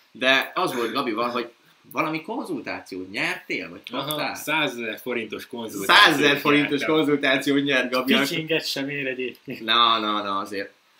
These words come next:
Speaker 1: Akkor is, akkor is volt azért tudásom, de közel nem annyi, mint amennyi most van, ezt hozzáteszem. És akkor volt egy ilyen verseny, hogy aki a legtöbbször megoszta, vagy vala-,
Speaker 2: Mhm.
Speaker 1: valami ilyesmi volt. És az, akkor még nagyon gyerekcipőbe járt az oldal, tehát ilyen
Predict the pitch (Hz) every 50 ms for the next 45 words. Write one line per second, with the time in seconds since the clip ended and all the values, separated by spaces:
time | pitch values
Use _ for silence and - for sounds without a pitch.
0 | _ _ - 151 208 - - 214 156 147 - - 170 185 - - 185 139 - -
1 | - 113 113 110 107 107 110 101 110 107 - 113 104 104 98 95 - - 107 104
2 | 110 113 - - 135 - 110 95 80 87 90 85 87 87 87 90 90 90 90 90
3 | 90 90 90 - 98 101 101 98 95 95 92 87 87 - - - 95 85 92 -
4 | - 95 92 90 92 90 - - 92 - - 117 117 - _ - 143 151 147 143
5 | - 127 123 - - - 135 165 226 226 - 104 104 113 104 98 92 104 101 98
6 | 95 - - 95 98 104 117 135 143 - 117 101 104 127 - - - 110 107 -
7 | - 98 92 98 104 107 120 123 - - 90 92 90 95 - 156 147 - 104 104
8 | 110 123 110 131 147 120 110 107 98 92 - - 92 85 78 78 78 - _ _
9 | - - _ _ _ _ _ _ _ - 143 143 147 147 147 143 - - - _
10 | - 131 143 160 156 147 143 - 156 151 156 185 220 226 202 143 120 113 104 101
11 | - - - 107 98 95 95 92 95 98 - 104 104 101 101 104 104 113 107 -
12 | 110 113